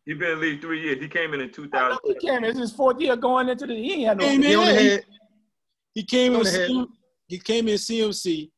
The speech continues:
Speaker 2: Yep.
Speaker 3: Him and C M C basically had similar stats last season.
Speaker 2: I, I, I agree with that. I have no problem with that. I, you
Speaker 4: Yeah, he,
Speaker 2: said
Speaker 4: he only had one good year.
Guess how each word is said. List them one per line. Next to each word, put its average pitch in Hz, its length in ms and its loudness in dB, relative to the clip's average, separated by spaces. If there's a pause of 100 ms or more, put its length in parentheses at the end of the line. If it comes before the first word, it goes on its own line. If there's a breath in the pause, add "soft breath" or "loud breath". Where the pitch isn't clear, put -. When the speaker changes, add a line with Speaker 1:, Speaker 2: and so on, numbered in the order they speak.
(220)
Speaker 2:
Yep. 165 200 -2
Speaker 3:
Him 262 160 2
and 254 80 2
C 254 200 0
M 226 120 -2
C 226 360 -6
basically 190 600 -2 (380)
had 196 340 -6 (320)
similar 254 380 0
stats 302 400 -4
last 160 300 -4
season. 117 360 -12 (880)
Speaker 2:
I, 151 120 -2 (180)
I, 151 160 -2
I 196 100 4
agree 214 220 4
with - 160 0
that. 120 240 -6
I 190 120 2
have 247 100 4
no 208 120 0
problem 208 380 0
with 135 120 -10
that. 185 200 -2
I, - 20 -8
you 202 120 0
Speaker 4:
Yeah, 190 100 4
he, 196 60 4
Speaker 2:
said 240 120 4
Speaker 4:
he 277 100 0
only 214 200 2
had 185 240 2
one 165 220 0
good 143 180 -2
year. 117 240 -2